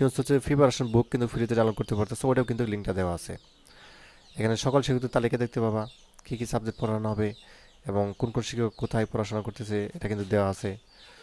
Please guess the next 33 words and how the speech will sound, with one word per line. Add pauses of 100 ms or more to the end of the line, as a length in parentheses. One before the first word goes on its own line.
(340)
ঠিক
আছে? (560)
এবং
কোর্সে
যে
সিলেবাসটা
এনসিটিভি
কর্তৃক
শর্ট
সিলেবাস,
এখান
থেকে
ডাউনলোড
করতে
পারবা, (600)
বা
হচ্ছে
এখানে (180)
তোমাদের
যে
ই
রয়েছে, (240)
সাবজেক্টগুলো
রয়েছে,
কী
কী
সাবজেক্ট
পড়ানো
হবে,
এখানে
কিন্তু
দেওয়া
আছে।